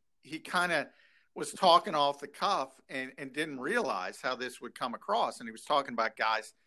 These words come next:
would have to play different positions, um, week to week because of the uncertainty. Maybe some guys test positive.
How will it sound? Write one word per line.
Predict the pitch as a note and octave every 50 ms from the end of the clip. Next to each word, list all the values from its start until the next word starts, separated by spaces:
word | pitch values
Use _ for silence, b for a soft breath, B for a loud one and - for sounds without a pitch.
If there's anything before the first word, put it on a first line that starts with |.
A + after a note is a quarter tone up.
| _ _ _ _ _ _ -
would | - A#2+
have | - C#3+ B2+ A#2+ B2
to | - -
play | - - - A2 G#2+ G2+
different | - - B2 B2 B2 - G#2+ G2 -
positions, | - A2+ F2+ G2 G#2+ C#3 G#3+ A#3+ A3+ - - G#3+ G#3 G#3 G3+ F#3+ F3+ - b b b b b b b b b b
um, | - - - G2+ G2 F#2+ F#2 F2+ - - - _ _ - - - - -
week | B2 A#2+ C#3 D3 C#3+ C#3+
to | - C#3
week | A#2 A#2 C3 D#3+ F#3 F#3 - -
because | C#3 - - C#3+ B2 - -
of | A2+ A2+
the | A2+ G#2+
uncertainty. | G#2 G2+ G2+ F#2 - - - E3 D3+ D#3 F#3 F#3 - D#3 D3+ E3 D3+
Maybe | C3 A#2 A2 A2 G#2 G2+
some | - - - G#2 G2
guys | F#2 F#2 F2 E2 E2+ F2+ -
test | - - F#2+ F2 - - -
positive. | - C3 C3+ D3+ E3 D#3+ D#3 D3+ D#3+ E3+ D#3+ -